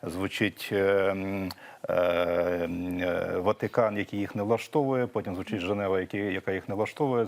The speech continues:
Це ж, е, де можуть заарештувати, зрештою, президента Путіна. Вони ж, е, е, відповідно,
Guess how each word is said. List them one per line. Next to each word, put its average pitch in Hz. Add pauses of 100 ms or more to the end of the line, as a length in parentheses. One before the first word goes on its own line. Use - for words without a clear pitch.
Це 101
ж, 90
е, 92
де 92
можуть 95
заарештувати, 101
зрештою, 85
президента 80
Путіна. 85
Вони 82
ж, 98
е, -
е, 82 (320)
відповідно, 90